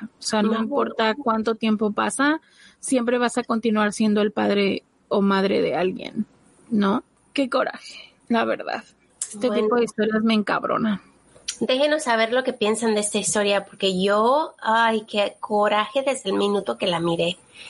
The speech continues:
Speaker 1: Sí,
Speaker 2: No
Speaker 1: yo
Speaker 2: puedo
Speaker 1: sé.
Speaker 2: creerlo.
Speaker 1: Qué horror.
Speaker 2: Ahora, yo
Speaker 1: Les-
Speaker 2: tengo una pregunta para Kiki, un poquito mejor, porque, ah, de veras que deja esta historia en una, una onda media rara, ¿no?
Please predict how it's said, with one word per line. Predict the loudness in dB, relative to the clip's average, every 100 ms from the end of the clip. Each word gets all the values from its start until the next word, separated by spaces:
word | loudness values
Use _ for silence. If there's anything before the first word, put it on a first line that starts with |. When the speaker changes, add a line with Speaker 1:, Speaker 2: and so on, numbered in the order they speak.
| -20 -4
Speaker 1:
Sí, | 0 2
Speaker 2:
No | 2
Speaker 1:
yo | 0 -2 -2
Speaker 2:
puedo | -2 0
Speaker 1:
sé. | 0
Speaker 2:
creerlo. | 0 0 0 0 -2 -4 -6 -12 -16 -4
Speaker 1:
Qué | -2
horror. | 0 0 0
Speaker 2:
Ahora, | 2 2 0 -2 -4 -18 -4
yo | 0 2
Speaker 1:
Les- | 2
Speaker 2:
tengo | 2
una | 0 -2
pregunta | 0 0 0 -2
para | 0 -2 -2
Kiki, | -4 -4 0 2 2
un | 0
poquito | -4 -4 -2 0
mejor, | 0 -2 -6 -2 0 0 -2 -4
porque, | -6 -4 -2 -2 -2 -4 -2 0
ah, | 0 0 -2 -4 -6 -12 -20 _ _ -2
de |
veras | 0 0 -2
que | -2
deja | -2 0 0 0 -4 -16 _ _ _ _ _ _ _ _ _ _ _ -20 _ _ -4
esta | -2 -2
historia | -2 0 2 2
en | 2
una, | 2 4 4 2 -2 -6 -8 -6
una | 0 2 4
onda | 4 2 2 0 -2 -4
media | -2 0 2 2
rara, | 2 2 2 0
¿no? | 2 0 0